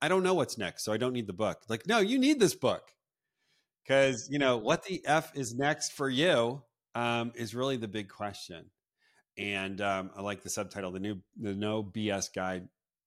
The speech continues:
to Getting What You Really Want." So it sounds like, uh, both through this book and through your, through your course, um, listeners, readers will discover what's next for them in twenty twenty-four. So great. So I wanna thank you, bo-, you boys.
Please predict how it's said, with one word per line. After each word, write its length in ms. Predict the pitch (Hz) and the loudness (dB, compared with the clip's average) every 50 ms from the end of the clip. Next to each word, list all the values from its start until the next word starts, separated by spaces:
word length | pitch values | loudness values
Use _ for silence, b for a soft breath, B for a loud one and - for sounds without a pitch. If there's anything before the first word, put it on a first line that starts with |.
| _ _ | _ _
to 100 | - 117 | -12 -10
Getting 400 | 101 107 104 95 98 92 90 90 | -6 -4 -4 -4 -4 -6 -6 -8
What 200 | 87 87 87 - | -10 -12 -12 -12
You 260 | 87 87 87 87 87 _ _ _ _ | -12 -10 -10 -10 -12 _ _ _ _
Really 300 | 90 82 80 78 82 80 | -12 -10 -10 -10 -10 -10
Want." 400 | 82 95 101 95 87 85 - - | -6 -4 -4 -4 -4 -6 -8 -6
So 80 | - | -6
it 80 | 113 - | -4 -2
sounds 220 | - 131 139 123 | 0 0 0 2
like, 220 | 131 123 101 - - - | 0 0 0 -4 -8 -6
uh, 120 | 101 98 | -6 -6
both 280 | 95 95 110 110 104 - | -4 -4 -4 -4 -4 -6
through 140 | - 147 151 | -8 -6 -6
this 140 | 143 - | -6 -8
book 340 | - - 101 98 95 - - _ b b b b b b b b b b b _ | -6 -4 -4 -4 -4 -4 -10 _ b b b b b b b b b b b _
and 200 | - 107 107 98 | -6 -6 -6 -4
through 120 | - 104 98 | -4 -6 -6
your, 160 | 95 92 90 - - _ _ | -6 -6 -8 -12 -18 _ _
through 200 | - - 127 120 | -10 -4 -4 -2
your 200 | 113 98 95 90 | -2 -2 -4 -6
course, 720 | - _ - - - - 123 110 92 90 85 - - - - - | -6 _ -18 -12 -4 0 2 2 2 0 -2 -2 -4 -4 -6 -6
um, 460 | - 95 95 92 87 90 87 90 92 - _ _ _ _ _ _ _ _ _ _ | -8 -6 -6 -6 -6 -6 -8 -10 -12 -14 _ _ _ _ _ _ _ _ _ _
listeners, 520 | 104 107 98 - - - 101 98 90 80 | -8 -6 -6 -6 -6 -4 -4 -4 -4 -6
readers 500 | 90 95 101 104 98 92 90 87 85 - | -8 -6 -6 -4 -4 -4 -4 -4 -6 -8
will 220 | - 92 92 95 90 | -8 -6 -6 -6 -6
discover 520 | 87 82 - - - 110 120 120 101 92 | -6 -6 -8 -4 -2 -2 -2 -2 -4 -6
what's 220 | 87 87 85 - - | -8 -10 -12 -12 -10
next 220 | 92 92 92 - | -10 -12 -12 -12
for 100 | - 87 | -14 -12
them 220 | 82 82 82 80 | -10 -10 -10 -10
in 100 | 82 80 | -12 -14
twenty 300 | 78 - - 85 82 82 | -16 -16 -16 -14 -14 -14
twenty-four. 600 | 80 - 80 80 80 78 - - 87 90 87 90 _ _ _ _ b b b b b b b b b b b b b _ _ _ _ _ | -16 -16 -16 -16 -16 -18 -18 -18 -18 -18 -18 -20 _ _ _ _ b b b b b b b b b b b b b _ _ _ _ _
So 220 | _ - - 160 160 | _ -6 -2 -2 2
great. 240 | 143 202 208 - - | 4 4 2 4 2
So 120 | - 147 | 2 2
I 40 | 151 | 2
wanna 180 | 170 196 190 | 4 2 0
thank 340 | 139 - - 160 160 160 - | 0 -2 -2 0 0 0 0
you, 140 | 185 175 160 | -2 -4 -2
bo-, 320 | 117 110 110 107 110 110 - 123 | 0 2 4 4 4 4 2 -4
you 180 | 117 110 110 | -4 -4 -2
boys. 480 | 95 90 98 92 90 101 113 - - | -2 0 0 2 2 2 0 -2 -6